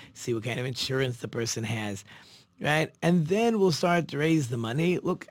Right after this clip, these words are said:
I, I've been involved in campaigns where they had to raise hundreds of thousands of dollars to get, you know, unusual, um, surgeries and stuff. With all this, none of us walk into a doctor's office with fifty dollars, a hundred dollars, and say, "Doctor,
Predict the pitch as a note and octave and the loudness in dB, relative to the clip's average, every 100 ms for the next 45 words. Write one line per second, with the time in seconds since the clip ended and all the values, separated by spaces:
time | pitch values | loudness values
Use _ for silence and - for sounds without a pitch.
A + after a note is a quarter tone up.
0 | - B2+ - B2+ B2+ B2 C3 C3 B2+ B2 | -10 -8 -4 -2 -2 -2 -2 0 -2 -2
1 | B2 C3 A#2 C3 B2+ B2+ B2 G#2+ A2 A#2 | -4 -4 -4 -2 -2 -2 -4 -4 -4 -4
2 | G#2+ A2+ A2+ C3 B2+ A#2+ A2 A#2+ A2+ A2+ | -4 -4 -4 -4 -4 -4 -8 -6 -6 -6
3 | A#2 A2 G#2 A2+ A2 A2 - G#2+ A2 G#2 | -8 -8 -6 -6 -4 -6 -8 -8 -8 -8
4 | - A2 G#2+ G#2+ A#2 A2+ A#2+ A#2+ G#2+ G#2+ | -12 -12 -8 -8 -6 -6 -6 -6 -4 -4
5 | G#2+ - - - _ - G2 F#2+ G2 - | -6 -12 -20 -20 _ -8 -6 -6 -6 -6
6 | - B2 A#2+ A2 A2+ A2 G#2+ - A2 G#2+ | -4 -4 -4 -6 -6 -6 -8 -10 -8 -10
7 | - _ _ _ _ _ _ _ _ _ | -12 _ _ _ _ _ _ _ _ _
8 | _ _ _ - - - - _ D3 G#3+ | _ _ _ -20 -20 -20 -20 _ 2 4
9 | F#3 E3 D#3+ C#3+ A2+ A2 F#2 - - - | 4 4 4 4 0 -4 -4 -6 -8 -10
10 | _ _ _ _ _ C#3 F#3+ C4+ A3 D#3 | _ _ _ _ _ 0 2 2 2 0
11 | D3 D#3 C#3+ C3 A#2+ B2+ B2+ A#2 A2+ G#2+ | -2 -2 -4 -2 -2 -4 -4 -6 -6 -6
12 | G2+ F#2 - - _ G2+ G#2+ G2+ - _ | -8 -8 -10 -12 _ -6 -6 -6 -12 _
13 | - - D#3 - B2+ A2+ G#2+ G#2 G2+ G2 | -10 -4 -4 -4 -6 -4 -4 -6 -6 -6
14 | C3+ B2 A#2+ A2+ A2 G#2 D#3+ E3+ G3 E3+ | -4 -2 -2 -4 -6 -4 -4 -2 0 -2